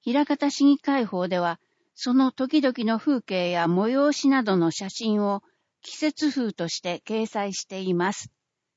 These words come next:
本号での掲載写真の内容は次の通りです。写真説明。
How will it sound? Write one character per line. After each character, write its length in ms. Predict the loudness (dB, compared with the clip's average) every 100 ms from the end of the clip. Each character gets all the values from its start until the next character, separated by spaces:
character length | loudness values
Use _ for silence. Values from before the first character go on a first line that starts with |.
| _ _ _ _ 0
本 260 | 4 4
号 200 | 4 0
で 120 | 2
の 140 | 0 0
掲 260 | -2 -2
載 240 | -2 -4 -4
写 160 | -6
真 260 | -4 0 2
の 120 | 2
内 320 | 0 -2 -6
容 240 | -6 -6 -6
は 200 | -6 -8 _ _ _
次 260 | -2 4 6
の 160 | 4 0
通 300 | -2 -2 -2
り 140 | -4
で 160 | -6 -8
す。 240 | -8 -12 _ _ _ _ _ _ _ _ _ _ _
写 200 | -8 -6
真 400 | -4 0 2 0 -4
説 360 | -6 -6 0
明。 420 | 0 2 0 -4